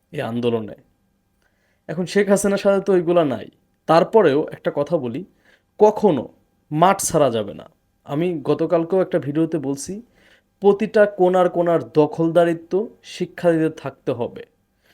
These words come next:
যদিও already পুরা বাংলাদেশ শিক্ষার্থীদের দখলে এবং রাজনৈতিক দলগুলার দখলে, because বিএনপি প্রতিটা জেলাতে তাদের,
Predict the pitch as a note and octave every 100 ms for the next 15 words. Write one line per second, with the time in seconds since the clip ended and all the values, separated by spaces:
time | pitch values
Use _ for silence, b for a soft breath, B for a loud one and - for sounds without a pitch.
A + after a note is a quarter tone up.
0 | _ - A2+ E3+ E3+ A#3+ A#3 F3 F#3 G3
1 | G3+ G3 F#3+ C3 B2 C3+ D#3+ E3+ G3 -
2 | D3 - E3 E3 E3 B2+ A#2+ C#3 A2 -
3 | - _ _ _ - D#3 F3 G#3+ D#3+ D#3
4 | D#3 E3 E3 C3 C#3+ C#3+ C3+ D3+ A#2+ B2
5 | A#2+ A#2+ G#2 - _ _ _ _ _ C#3+
6 | C#3 D#3+ B2 C#3+ E3+ F#3+ G#3 F#3+ E3+ E3+
7 | E3+ B2 C#3+ D#3+ D#3+ E3+ D3+ D#3